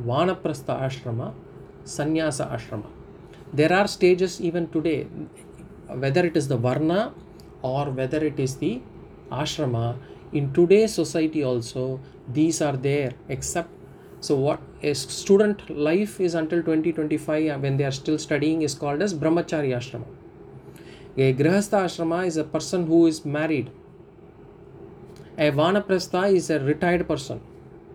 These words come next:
And a Sannyasi Ashrama, it should be normally after retirement of ten years or so, the person should normally take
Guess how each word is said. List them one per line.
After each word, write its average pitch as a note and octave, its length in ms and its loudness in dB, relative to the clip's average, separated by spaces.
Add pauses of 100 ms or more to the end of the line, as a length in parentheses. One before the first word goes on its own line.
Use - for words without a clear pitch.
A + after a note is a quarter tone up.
(480)
And D#3 160 2
a D#3 80 6
Sannyasi A3 580 0
Ashrama, E3+ 600 0
it E3+ 60 0
should D3+ 260 -4
be F#3 160 4
normally D3+ 480 -2
after F3 460 -2
retirement F3 560 0
of D#3 120 -6 (140)
ten D3+ 220 0
years D3+ 220 0
or C3+ 80 0
so, E3+ 340 -2 (300)
the C#3 100 -2
person D#3+ 400 0
should F3+ 220 2
normally F#3 540 4
take F#3 300 2